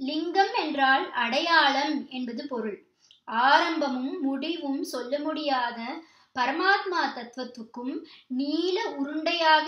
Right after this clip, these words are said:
இருக்கிற பிரபஞ்சத்துக்கும் அடையாளமாக இருப்பதுதான் கோவில்களில் உள்ள லிங்கம். லிங்கத்தை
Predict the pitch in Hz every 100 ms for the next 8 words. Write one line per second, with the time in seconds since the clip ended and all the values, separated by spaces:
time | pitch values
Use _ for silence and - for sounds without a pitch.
0 | 392 269 - 262 247 - 220 254 359 392
1 | 403 330 320 262 247 370 381 240 220 262
2 | 302 302 311 294 285 285 392 294 277 277
3 | 247 226 214 226 339 - _ _ 339 359
4 | 403 427 392 311 285 294 302 262 247 240
5 | 311 254 247 226 208 196 _ _ - 269
6 | 330 339 - 269